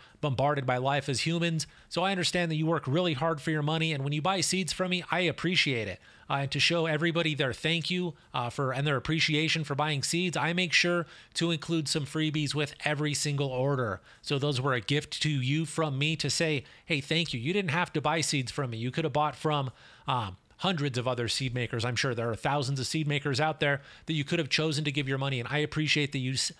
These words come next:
chose to send your money my direction. So to say thank you, my friend, you got ten extra seeds.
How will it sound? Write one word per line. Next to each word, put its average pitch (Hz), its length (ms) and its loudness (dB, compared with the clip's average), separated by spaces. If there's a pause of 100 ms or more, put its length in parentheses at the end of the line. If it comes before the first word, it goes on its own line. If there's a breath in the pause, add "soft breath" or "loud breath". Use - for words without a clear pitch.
(140)
chose 165 280 0
to 160 100 -2
send 160 260 2
your 143 180 0
money 143 220 0
my 135 220 0
direction. 135 600 0 (280 loud breath)
So 143 140 -2
to 131 80 -2
say 156 180 0
thank 160 340 -2
you, 156 80 -2
my 147 120 0
friend, 143 240 -2
you 143 160 0
got 151 260 0
ten 151 320 -4
extra 139 380 -2
seeds. 160 480 0